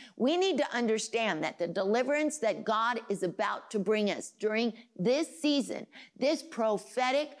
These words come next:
season of Passover, I want you to understand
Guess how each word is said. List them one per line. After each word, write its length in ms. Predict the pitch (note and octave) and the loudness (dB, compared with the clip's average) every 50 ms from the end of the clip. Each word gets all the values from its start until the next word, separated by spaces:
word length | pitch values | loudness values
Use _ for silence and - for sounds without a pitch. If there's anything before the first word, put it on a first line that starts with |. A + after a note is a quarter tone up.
| - _ _ | -20 _ _
season 680 | - - - - D4 D4 D4 C#4+ A3 C4+ C4+ B3+ B3+ C4 | -10 -10 -4 0 2 4 4 4 4 2 2 0 0 -4
of 180 | - A3 G#3+ - | -6 -8 -8 -8
Passover, 680 | - G#3 G3+ G3+ - - - - D#3+ - - - - - - - - - - _ - | -6 -4 -2 -2 -2 -2 -2 -2 -2 -2 -2 -6 -10 -10 -14 -20 -20 -20 -18 _ -4
I 140 | A3 B3+ C4+ | -2 0 2
want 260 | C#4+ D4 D4+ - - | 2 2 0 0 0
you 140 | B3+ B3+ A#3+ | 2 2 2
to 240 | B3+ A#3 - - | 2 0 0 -2
understand 720 | G#3+ G#3+ G#3 G#3+ G#3 G3+ - - - A3+ G#3 F3 A#2 - | 0 2 2 2 2 0 -2 -2 -2 0 0 0 -2 -4